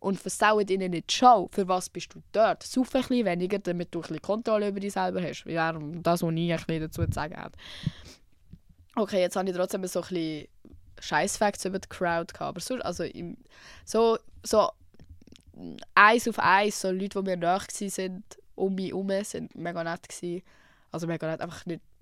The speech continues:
scheisse. Ähm, aber ja, das sind so ein paar Sachen gsi, die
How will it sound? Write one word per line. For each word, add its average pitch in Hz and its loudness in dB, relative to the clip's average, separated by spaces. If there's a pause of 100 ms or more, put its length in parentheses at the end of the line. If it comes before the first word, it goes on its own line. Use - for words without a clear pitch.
scheisse. 175 -2 (680)
Ähm, 170 0 (100)
aber 185 -2
ja, 175 0
das 170 -6
sind 175 -6
so 180 -4
ein 165 -4
paar 165 -2
Sachen 175 -8
gsi, - -8
die 156 -6